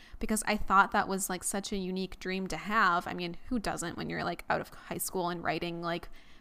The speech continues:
poems, being like, "I'm gonna live in New York." <laughs> Very unique experience, for sure. But I hadn't even, no, wait, no, I started my YouTube channel at this point, but,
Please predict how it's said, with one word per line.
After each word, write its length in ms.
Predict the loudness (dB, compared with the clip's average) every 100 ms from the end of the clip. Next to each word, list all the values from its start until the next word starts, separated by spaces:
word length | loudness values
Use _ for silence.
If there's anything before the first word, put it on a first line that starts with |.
| 2
poems, 560 | 4 6 4 0 -2
being 180 | -2 -4
like, 180 | -4 -2
"I'm 120 | -2
gonna 180 | 0 0
live 140 | -2
in 100 | -2
New 60 | -4
York." 440 | -2 -2 -2 0 0 0 6
<laughs> 100 | 6 6 0 -2 -14 -14 -14 -16 -16 -18 -18 -20 -18 -20 -20 -18 -12 -8 -8 -8 -10 -4 6
Very 300 | 8 10 8
unique 360 | 6 4 2
experience, 760 | -2 -2 2 4 6 4 0 -4
for 260 | -2 -2 -2
sure. 500 | 0 2 2 0 -4 -14 -20 -20 -20 -20 -20 -20 -20 -6 10
But 400 | 12 12 8 10
I 80 | 10
hadn't 260 | 12 10 8
even, 400 | 6 4 2 -2 -4
no, 160 | 0 4
wait, 220 | 4 4
no, 80 | 4
I 80 | 4
started 240 | 4 2
my 80 | 2
YouTube 240 | -2 -4 -6
channel 240 | -6 -4
at 60 | -4
this 140 | -4
point, 360 | -2 -2 -4 4
but, 240 | 6 6